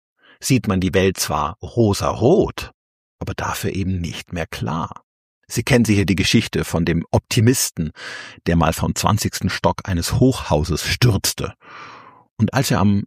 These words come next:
achtzehnten vorbeisegelt, denkt er, "Ach, das wird schon, bisher ist schließlich alles gut gegangen." Eine solche Wahrnehmungsverzerrung ist nicht ohne Gefahr, denn man kann sich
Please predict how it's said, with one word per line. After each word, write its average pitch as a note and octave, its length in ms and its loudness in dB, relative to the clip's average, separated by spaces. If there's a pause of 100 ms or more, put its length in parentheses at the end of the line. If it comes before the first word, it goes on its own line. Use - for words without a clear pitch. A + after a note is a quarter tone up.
achtzehnten - 720 -2
vorbeisegelt, E2+ 840 0
denkt G2+ 220 0
er, F#2+ 300 0
"Ach, - 280 0
das - 220 -4
wird F2+ 160 -2
schon, C#2+ 340 -2
bisher - 340 0
ist - 80 -4
schließlich - 380 -2
alles - 180 -4
gut - 180 0
gegangen." - 400 -2 (1120)
Eine B2 160 4
solche G#3 320 2 (100)
Wahrnehmungsverzerrung F#2+ 1300 0
ist - 240 -4
nicht A2+ 560 0
ohne A2 240 4
Gefahr, - 500 -4 (240)
denn F2 320 2 (440)
man A2 120 -2
kann E3 220 2
sich - 300 -2